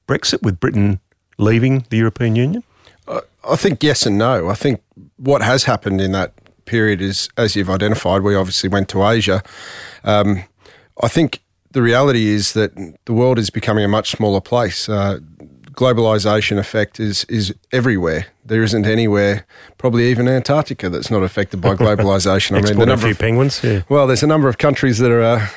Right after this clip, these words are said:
Speaker 2: uh, you know, doing scientific research down there and so forth. Uh, so I, I don't think that it's an either-or equation. I think it's really a,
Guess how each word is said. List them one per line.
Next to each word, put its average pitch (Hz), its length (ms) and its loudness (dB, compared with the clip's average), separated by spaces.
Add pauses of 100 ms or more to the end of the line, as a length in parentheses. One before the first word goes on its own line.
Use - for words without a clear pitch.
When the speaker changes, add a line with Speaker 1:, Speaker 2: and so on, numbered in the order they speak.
(100)
Speaker 2:
uh, 120 300 0
you 120 360 -8
know, 123 100 2
doing 123 220 0
scientific 120 500 0
research 117 520 0
down 113 180 2
there 107 140 2
and 107 100 0
so 113 220 0
forth. 82 340 -8 (520)
Uh, 123 280 2
so 151 340 2
I, 127 80 2
I - 40 2
don't 185 240 2
think 151 180 -2
that 123 140 0
it's 113 160 0
an 117 100 2
either-or 110 680 0
equation. 120 640 -2
I 131 60 -4
think 143 180 -2
it's 95 180 -6
really 113 280 2
a, 104 200 0